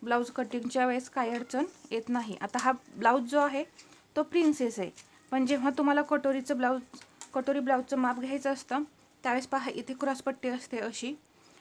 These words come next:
आणि इथून हुकाची जी साईड आहे त्याच साईडची आपल्याला कटोरी मोजायची आहे. तर इथून जी काही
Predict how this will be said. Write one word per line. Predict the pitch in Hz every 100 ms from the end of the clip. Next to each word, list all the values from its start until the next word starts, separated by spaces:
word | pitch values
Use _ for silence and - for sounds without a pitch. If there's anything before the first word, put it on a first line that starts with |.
| -
आणि | 233 240
इथून | 254 262 240 - _ _ _
हुकाची | - 254 277 294
जी | 262 302
साईड | - 277 277 254
आहे | 247 240
त्याच | - 254 302 -
साईडची | 269 254 254
आपल्याला | 247 240 269
कटोरी | 330 285 269
मोजायची | 240 240 214 214 262 277
आहे. | 262 240 220 - _ _ _ _ -
तर | 254
इथून | 247 - 285 320 247
जी | 226 262
काही | 294 277